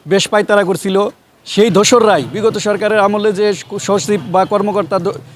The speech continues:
যে দোসররা এখনও ঘাপটি মেরে বসে আছে বিভিন্ন মন্ত্রণালয়, তারাই এটাকে আবার অষ্টম পর্যায়ে এসে আউটসোর্সিং হিসাবে এইখা-, এইখানে পা-, জনবলকে পাশ করানোর জন্য পায়তারা করতেছে।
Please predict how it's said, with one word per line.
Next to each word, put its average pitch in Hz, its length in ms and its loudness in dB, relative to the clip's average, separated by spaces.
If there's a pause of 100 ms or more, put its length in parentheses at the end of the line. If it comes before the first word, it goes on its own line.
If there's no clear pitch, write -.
(140)
যে 185 140 2
দোসররা 208 460 4
এখনও 208 320 2
ঘাপটি 185 280 0
মেরে 214 160 4
বসে 202 260 0
আছে 202 280 0 (520)
বিভিন্ন 202 280 4
মন্ত্রণালয়, 196 560 2 (120)
তারাই 214 480 4
এটাকে 208 360 2
আবার 202 260 4 (460)
অষ্টম 254 360 0
পর্যায়ে 240 360 4
এসে 185 320 0 (280)
আউটসোর্সিং 233 580 2
হিসাবে 202 500 2 (480)
এইখা-, 196 300 0
এইখানে 196 540 2 (220)
পা-, - 260 0
জনবলকে 202 500 2
পাশ 196 260 0
করানোর 196 460 2
জন্য 190 240 2
পায়তারা 202 360 2
করতেছে। 151 480 -4